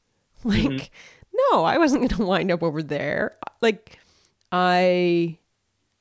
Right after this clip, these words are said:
Speaker 1: have consciously made my life into what it is. And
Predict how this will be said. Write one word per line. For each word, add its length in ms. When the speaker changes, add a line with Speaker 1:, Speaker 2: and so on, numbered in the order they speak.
Speaker 1:
have 380
consciously 1080
made 1200
my 280
life 460
into 260
what 160
it 100
is. 420
And 400